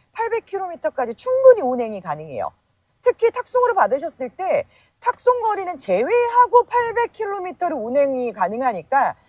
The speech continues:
사실 대구에서 이걸 받는다면 저희는 손해가 큽니다.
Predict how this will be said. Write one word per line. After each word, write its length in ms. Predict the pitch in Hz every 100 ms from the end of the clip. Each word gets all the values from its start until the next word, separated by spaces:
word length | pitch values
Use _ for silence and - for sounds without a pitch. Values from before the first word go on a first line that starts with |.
| - - _
사실 720 | - - 480 453 480 480 480
대구에서 880 | - 208 233 392 523 523 523 494 494
이걸 160 | 381 427
받는다면 800 | 214 285 320 180 220 277 160 - _ _ _ -
저희는 340 | - 277 381
손해가 300 | 403 523 320
큽니다. 360 | 349 403 262